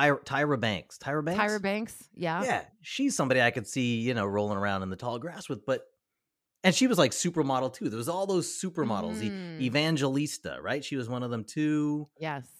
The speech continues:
Speaker 1: And there was a couple of them. Uh,
Speaker 2: Christy Turlington.
Speaker 1: Iman was
Speaker 2: Mm-hmm.
Speaker 1: one of them. A
Speaker 2: Yeah.
Speaker 1: lot of them supermodels were like, eh, they're
Speaker 2: Gorgeous.
Speaker 1: beautiful.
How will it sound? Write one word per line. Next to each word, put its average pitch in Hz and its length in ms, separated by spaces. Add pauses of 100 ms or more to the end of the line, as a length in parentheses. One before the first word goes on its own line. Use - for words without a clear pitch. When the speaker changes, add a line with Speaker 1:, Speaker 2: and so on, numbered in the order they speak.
Speaker 1:
And 110 100
there 110 80
was 101 120
a 98 40
couple 143 380
of 139 120
them. 139 300 (540)
Uh, 90 480 (240)
Speaker 2:
Christy 208 120
Turlington. 151 1000 (400)
Speaker 1:
Iman 135 760 (300)
was 156 100
Speaker 2:
Mm-hmm. 151 340
Speaker 1:
one 151 120
of 151 100
them. 160 260 (240)
A 180 120
Speaker 2:
Yeah. 208 60
Speaker 1:
lot 254 200
of 277 100
them 247 160
supermodels 110 720
were 123 100
like, 127 440 (400)
eh, 339 140 (540)
they're - 100
Speaker 2:
Gorgeous. 294 240
Speaker 1:
beautiful. - 380